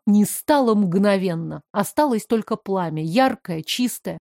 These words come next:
Оно мгновенно уничтожило все, что было вокруг, и в его равномерном гуле Радомирову послышалось сочувствие.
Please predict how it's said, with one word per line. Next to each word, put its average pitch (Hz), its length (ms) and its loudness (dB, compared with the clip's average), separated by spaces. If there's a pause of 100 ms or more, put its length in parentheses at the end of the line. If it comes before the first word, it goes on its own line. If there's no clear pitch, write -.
Оно 247 220 6
мгновенно 226 720 4
уничтожило 233 1080 2
все, - 420 -2
что - 220 -2
было 240 280 0
вокруг, 240 540 -2
и 208 220 -4
в 175 40 -6
его 202 440 -2 (220)
равномерном 226 1120 4
гуле 185 640 0
Радомирову 233 720 4
послышалось 240 760 -2
сочувствие. 196 840 -8